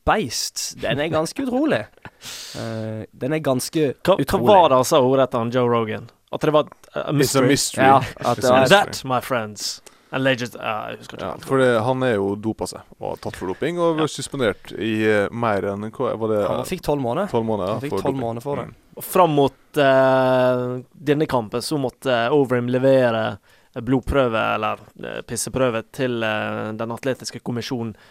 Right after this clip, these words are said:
Speaker 2: sånn hver måned, så han kunne ikke, kunne heller ikke dope seg nå.
Speaker 3: Mm.
Speaker 2: Ehm, så det spørs jo om, eh, Overeem uten dop er like bra som Overeem med.
Speaker 1: Ja.
Speaker 3: Tydeligvis ikke. <laughs> Nei,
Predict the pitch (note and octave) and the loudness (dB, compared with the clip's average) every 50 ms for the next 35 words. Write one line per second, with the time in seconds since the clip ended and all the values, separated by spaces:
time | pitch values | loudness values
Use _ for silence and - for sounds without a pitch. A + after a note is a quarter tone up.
0 | _ _ _ - C#3 A#2+ A2 G#2+ - - C3+ C3+ C3 A#2+ A#2 A#2 A#2 A#2+ A#2+ B2+ | _ _ _ -8 -8 -8 -8 -10 -10 -4 0 2 2 2 2 0 -2 -2 -2 -2
1 | B2+ A2+ G2+ G#2+ - - C3 A#2+ - - C3 C3+ C#3+ D3+ C#3 - - B2 A2 G#2 | -4 -6 -8 -10 -12 -10 -10 -8 -4 -4 -2 0 0 -2 -2 -2 -4 -4 -4 -6
2 | - _ _ _ _ _ _ - - C3+ C#3+ D3+ C#3 C3+ D3+ C#3 A#2+ - - D#3+ | -8 _ _ _ _ _ _ -6 -4 -2 0 0 0 2 2 0 0 0 -2 -4
3 | C#3 C3 B2 C#3 C3+ - - - - C3+ B2+ C#3 E3 D#3 A#2 - - - - - | -4 -2 -2 -2 -2 -2 -6 -8 -6 -6 -4 -2 -2 -2 -4 -6 -10 -20 -20 -20
4 | - - - A2+ G#2 - C#3+ C#3+ C#3+ C#3 C3+ C#3 C#3 C#3 C#3+ C#3+ - - D3+ C#3+ | -20 -18 -16 -10 -6 -2 0 0 0 0 0 -2 -4 -6 -6 -10 -12 -10 -8 -8
5 | C#3 - - - F3+ D3 - - - - B2 A#2 A#2+ B2 B2 B2 B2+ B2+ B2 B2 | -8 -6 -2 0 0 0 0 -4 -6 -4 -4 -2 -2 -2 -2 -2 -4 -4 -4 -4
6 | B2 B2 A#2+ A#2+ A#2+ A#2+ G#2+ _ _ _ - E3 F#3 D#3+ F3 D3 D3 C#3+ C#3 C#3+ | -4 -4 -4 -2 -4 -6 -6 _ _ _ 2 2 2 4 4 4 6 6 6 4
7 | C#3+ C3+ _ _ _ - - E3 F3+ - F3 D#3+ D3 C3+ E3 D#3 F3 F#3 _ _ | 2 -4 _ _ _ 2 2 2 2 2 0 -2 2 4 4 4 4 2 _ _
8 | - - - C4 A3+ - C3+ C#3 C#3 C3+ C3 C3 B2+ B2+ B2+ B2+ C3 C3 C3+ - | -20 -20 -16 -8 -4 0 0 2 4 4 4 4 4 4 2 2 2 0 0 0
9 | D3+ C3 C3+ C#3 C3+ B2+ - C3+ B2 A#2+ A#2+ A2+ A2 G#2+ G#2 G#2+ A#2 A#2 A#2 A2+ | 0 2 4 4 4 2 0 -2 -2 -2 -2 -2 -2 -4 -6 -8 -8 -6 -6 -6
10 | G#2 - - - - - - _ _ _ - - - - - _ _ _ _ _ | -6 -6 -12 -20 -20 -20 -20 _ _ _ -20 -20 -20 -20 -20 _ _ _ _ _
11 | _ _ - _ - - - A3 _ _ _ _ _ _ - - - A2+ A#2+ B2+ | _ _ -20 _ -16 -16 -16 -16 _ _ _ _ _ _ -12 -6 -6 -4 -4 -4
12 | B2+ B2+ B2 - - - - - - _ - - - - - - - - - - | -6 -6 -8 -10 -10 -10 -12 -12 -16 _ -16 -16 -16 -16 -16 -12 -4 -4 -4 0
13 | - G3+ D3+ - - B2 - - G3+ - - E3 - - C3 - - - - - | 0 0 0 0 0 0 4 4 6 6 4 0 0 -2 -10 -8 -8 -6 -4 0
14 | A2+ A2 C3+ | 4 4 6